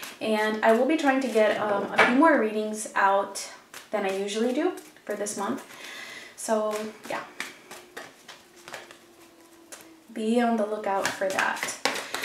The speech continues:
All right, let's see. Final messages here if this resonated. And I really do appreciate it when you guys like my videos and, um, and comments. It really does help my channel. All right, so we have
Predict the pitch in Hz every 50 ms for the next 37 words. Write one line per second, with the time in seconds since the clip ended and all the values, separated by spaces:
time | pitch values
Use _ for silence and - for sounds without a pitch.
0 | - - - - - 277 320 302 285 302 - 220 226 226 220 - - - 202 190
1 | 190 - - - - - - - - - - - - - - - - 226 226 226
2 | 226 226 220 220 220 214 - - 220 220 214 - - - 226 220 214 208 - -
3 | - - - 208 208 - - 202 190 196 196 196 190 190 190 214 240 269 277 277
4 | - - - - - - - - - - - - - - - - - - - -
5 | - - - 226 226 226 233 233 254 269 269 285 311 320 339 349 349 339 - -
6 | 262 262 - - 254 233 233 226 226 220 220 214 208 208 208 202 202 202 202 202
7 | 202 202 196 190 196 196 196 196 - - 208 202 202 196 196 196 202 202 196 190
8 | 190 190 196 196 190 - - 208 202 196 190 190 190 190 196 190 180 185 190 190
9 | 190 190 185 190 190 - - - - _ - - - _ _ _ _ _ - -
10 | - - - - - 226 226 226 220 226 214 208 214 220 240 240 - 196 - 202
11 | 208 208 208 208 208 202 196 196 196 - 202 196 190 196 196 196 196 202 202 196
12 | 196 208 226 247 - - - - - - - - - - - 214 208 190 185 -
13 | - - - 226 208 214 214 220 233 226 220 220 220 220 214 220 214 -